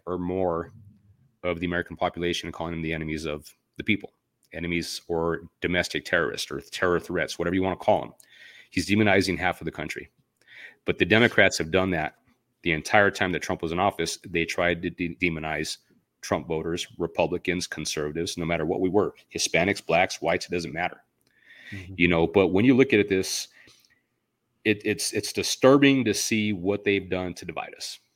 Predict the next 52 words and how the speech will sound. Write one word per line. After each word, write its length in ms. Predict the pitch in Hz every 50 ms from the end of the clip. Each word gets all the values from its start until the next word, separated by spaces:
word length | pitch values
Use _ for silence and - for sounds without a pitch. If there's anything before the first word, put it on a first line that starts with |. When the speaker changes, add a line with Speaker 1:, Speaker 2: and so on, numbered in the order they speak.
| _ _
Speaker 1:
for 120 | - 98
one. 160 | 87 80 - - _ _
But 120 | - 98 104
number 160 | 117 117 120
two, 360 | 117 - - 139 110 78 - _ _ _ _ _ _ _ _ _ _ _ _ - -
I 100 | 113 127
just 160 | 139 127 -
wanna 120 | 107 -
touch 240 | - - 107 - -
on 120 | 117 95
the 60 | 92 80
election. 520 | 78 85 87 90 92 - - - - - _ _ _ _ _ -
You 100 | 98 87
know, 240 | 87 87 87 85 -
um, 380 | - 90 90 87 85 82 80 - _ _ _ _ _ _ _ _ _ _ _ -
Joe 120 | - 127 117
Biden 280 | 101 113 113 110 98
didn't 160 | 95 92 90
get 100 | 85 90
eighty 160 | 90 87 85 87
million 300 | 87 87 87 82 80 -
votes. 480 | 85 87 85 80 80 - - - - - _ _ _ _ _ _ _ _ -
So 160 | - - 107
you're 120 | 95 95
trying, 320 | 95 - 123 110 104 104 -
you 140 | - 95 95
know, 140 | 92 90 90
so 160 | - - 95
people 260 | 85 - 117 - 107
are 40 | 98
trying 180 | - - 107 98
to 60 | 92
tell 180 | - - 101
me 160 | 98 101 98 95
that 180 | 90 90 -
he 140 | - - 98
got 180 | 92 98 82 90
more 160 | 90 92 90
votes 260 | 90 95 98 98 -
than 140 | - 85 82
Barack 240 | 82 90 95 92 -
Obama, 460 | 98 82 82 87 92 98 101 95 87
who 140 | 90 92 92
was 300 | 90 87 85 - - - _ _ _ - - _ _ _
supposedly 640 | - - - 101 - - 107 104 107 95 104 101 95
the 420 | 92 92 95 90 85 87 85 - _ _ _ _ _ _ _ _ _ _ _ _ _ -
most 300 | 104 95 98 101 - -
adored 280 | 87 82 90 95 87 -
president 400 | - 95 95 90 92 95 85 -
in 60 | 85
American 280 | 87 90 92 - - 76
history. 420 | 85 92 - - - 104 110 -